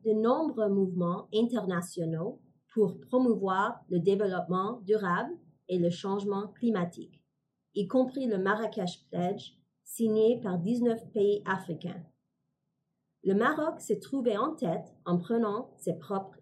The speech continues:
initiatives. Aujourd'hui, on a le plaisir d'écouter Hicham El Alami, le directeur du pôle support et développement à l'autorité marocaine du marché des capitaux.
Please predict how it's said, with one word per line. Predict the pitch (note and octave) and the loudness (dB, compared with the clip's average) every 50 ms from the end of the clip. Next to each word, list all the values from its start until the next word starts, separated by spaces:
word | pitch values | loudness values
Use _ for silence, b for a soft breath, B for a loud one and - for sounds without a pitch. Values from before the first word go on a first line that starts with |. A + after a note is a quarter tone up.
| - | -2
initiatives. | F#3+ G3 F#3 F3+ F3 - - - - - - - - - - _ _ _ _ _ _ _ _ _ _ _ _ _ _ _ _ _ _ _ _ _ _ _ _ _ _ _ - | 0 2 2 2 0 -2 -4 -8 -8 -8 -12 -20 -20 -20 -20 _ _ _ _ _ _ _ _ _ _ _ _ _ _ _ _ _ _ _ _ _ _ _ _ _ _ _ -4
Aujourd'hui, | A3+ D4 F4 D4+ A#3 F3 D#3+ E3 E3 G3 - - - - _ _ _ _ _ _ - | -2 0 0 0 0 -2 -2 -2 -4 -4 -6 -8 -14 -20 _ _ _ _ _ _ -2
on | G3+ A3 A3+ | 0 2 2
a | G#3+ G3+ | 4 4
le | F#3 F3 F3+ | 4 2 2
plaisir | - - A#3+ A#3+ C4 C4+ C#4 C#4 C#4 A3+ | 0 -4 -2 -2 -2 -4 -4 -10 -10 -10
d'écouter | G3+ F3 A3 A3+ - - B3+ B3 - A3+ A3 A#3 - - - | 0 0 0 0 0 -8 -8 -2 0 0 0 0 -4 -6 -8
Hicham | F#3 F3+ - - A3 A#3 B3+ D4 - - | -8 -8 -4 -4 -2 -2 -4 -4 -6 -6
El | - G3+ G3+ | -2 -2 0
Alami, | F#3 F#3 F#3 F3+ F3 E3+ D3+ - - - - _ _ _ _ _ _ _ _ E3+ | 0 0 0 0 0 0 -2 -4 -6 -12 -18 _ _ _ _ _ _ _ _ -2
le | F3 | -2
directeur | D#3+ F3+ C4 C#4 C#4+ C#4+ C4 C4 - - B3+ A#3 A#3 A#3+ C#4 C4+ - - | 0 2 0 -2 0 -2 -6 -6 -4 -4 -2 -2 -2 -2 -4 -6 -10 -12
du | G3 | -12
pôle | F3 - A#3 A3 G#3+ A3 - | -10 -4 0 2 2 2 0
support | - - - - - A#3 A#3 B3+ C#4+ - - - - | -2 -16 -16 -4 0 2 2 2 0 -2 -6 -10 -4
et | - F#3+ | -4 -2
développement | F3 F#3+ G#3+ G#3+ A3 G#3+ G3 E3+ D3+ F3 F#3 G3 A#3+ F4+ - - _ _ _ _ _ | 2 4 2 4 4 0 0 0 0 0 0 0 0 -2 -6 -12 _ _ _ _ _
à | - F3 F3 | -2 0 2
l'autorité | F#3+ G#3+ A3 - A3+ G3+ G#3 F#3+ F#3+ - G#3+ A#3+ D4 E4+ - - | 2 2 2 0 0 0 0 -2 0 0 -2 -2 -2 -4 -8 -4
marocaine | F#3+ F#3+ G3 G3 G3 F3 F3+ - G3+ G3 G3+ A#3 C4+ E4+ E4 - - | 0 0 0 0 0 -4 -4 -4 -2 -2 -2 -2 -2 -4 -8 -14 -6
du | G3 F#3+ | -2 0
marché | F3+ F#3 F#3 F#3+ - - - B3 A#3+ C4 C4 - - - | 0 0 0 -2 -4 -6 -4 -4 -4 -4 -6 -10 -8 -6
des | E3+ - | -6 -4
capitaux. | - F3+ F3 F#3+ F3+ - D#3+ - - | -4 -4 -4 -4 -6 -6 -8 -12 -12